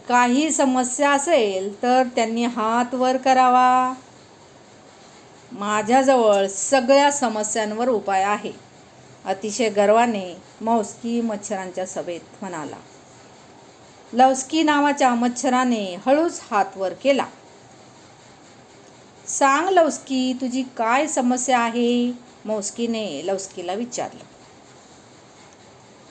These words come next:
रात्री जेव्हा मी लोकांचं रक्त शोषतो, तेव्हा त्यांना वेदना आणि जळजळ होते, यामुळे त्यांची झोपमोड होते. एकदा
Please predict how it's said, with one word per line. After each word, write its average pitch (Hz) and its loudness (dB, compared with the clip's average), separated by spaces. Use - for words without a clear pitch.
रात्री 226 2
जेव्हा 226 2
मी 262 4
लोकांचं 226 0
रक्त 208 0
शोषतो, 214 0
तेव्हा 214 -2
त्यांना 208 -4
वेदना 220 2
आणि 220 0
जळजळ 214 2
होते, 214 -4
यामुळे 233 0
त्यांची 311 -2
झोपमोड 359 2
होते. 226 2
एकदा 233 2